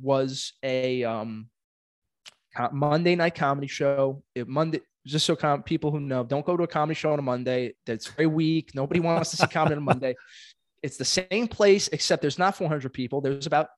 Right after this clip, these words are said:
Speaker 1: twenty. And, uh, I was getting a little too big for my britches. I wasn't preparing as much. I wasn't,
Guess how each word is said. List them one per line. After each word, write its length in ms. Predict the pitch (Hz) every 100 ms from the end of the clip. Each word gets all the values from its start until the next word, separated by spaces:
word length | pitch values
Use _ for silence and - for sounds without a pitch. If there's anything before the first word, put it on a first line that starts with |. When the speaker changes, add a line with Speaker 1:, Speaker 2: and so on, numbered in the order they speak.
| -
Speaker 1:
twenty. 380 | - 120 135 151 - - - - _
And, 320 | 127 127 123 123
uh, 240 | 120 123 -
I 120 | 196
was 160 | 240 226
getting 200 | 240 214
a 40 |
little 160 | 220 208
too 140 | -
big 200 | 180 196
for 80 | -
my 120 | 185
britches. 320 | 165 156 131 127
I 80 |
wasn't 280 | 131 151 135
preparing 520 | 135 - - 185 185 180
as 120 | 170
much. 380 | 170 170 165 127
I 100 | 117
wasn't, 640 | 110 123 127 - 123 117